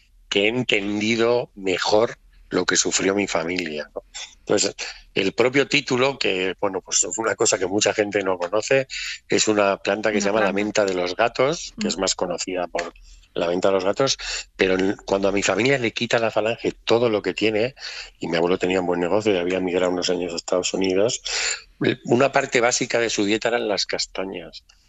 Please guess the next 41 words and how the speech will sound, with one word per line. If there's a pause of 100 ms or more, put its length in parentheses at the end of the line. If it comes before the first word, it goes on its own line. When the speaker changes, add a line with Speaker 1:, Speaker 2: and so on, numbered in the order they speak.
(120)
Speaker 1:
Entonces
mi
abuela
usaba
la
néveda (720)
para (320)
romper
el
sabor
de, (320)
rutinario
de
las
castañas,
y
a
veces
las
cocía (300)
con
néveda,
¿no?
Para, (480)
bueno,
porque
igual
en
otoño
era
su, (640)
una
base
fundamental
de
su
dieta,
¿no?
Entonces
esa
planta